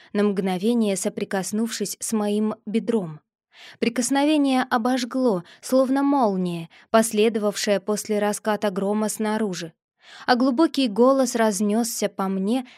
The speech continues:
направляя вибрацию по коже и вызывая мурашки. Я затаила дыхание,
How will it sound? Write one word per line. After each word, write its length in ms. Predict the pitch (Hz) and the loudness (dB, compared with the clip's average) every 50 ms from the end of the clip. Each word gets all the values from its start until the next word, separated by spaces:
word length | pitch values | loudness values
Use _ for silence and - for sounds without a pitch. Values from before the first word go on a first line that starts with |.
| _ - | _ -2
направляя 680 | 285 285 269 285 269 254 208 196 220 233 240 240 233 | -2 0 0 0 0 0 2 2 2 2 2 2 2
вибрацию 680 | 208 226 214 185 208 196 196 226 226 226 - - 226 226 | 0 0 -2 -2 -2 -2 -2 -2 -2 -4 -2 0 0 0
по 200 | 220 - 196 180 | 0 -2 -6 -8
коже 420 | 185 - 240 262 277 233 254 247 240 - - - - | -4 -2 0 0 2 2 0 -2 -4 -8 -16 -6 -2
и 100 | 294 302 | 0 2
вызывая 580 | 269 311 254 262 285 233 208 202 202 202 208 208 | 2 2 2 2 2 0 0 0 0 0 2 2
мурашки. 680 | 220 233 233 226 180 165 160 - - - 175 165 - _ _ _ _ _ _ _ _ - - - - | 2 0 0 0 -2 -4 -6 -8 -8 -10 -12 -16 -18 _ _ _ _ _ _ _ _ -20 -20 -14 -4
Я 180 | - 196 233 226 | 2 4 4 4
затаила 600 | 220 214 202 - 196 190 202 214 220 220 214 208 | 4 2 -2 -2 0 0 0 0 2 2 0 0
дыхание, 680 | 185 220 214 - - 214 196 175 175 170 170 165 165 | 0 -2 -2 -2 -4 -4 -4 -4 -6 -8 -8 -10 -12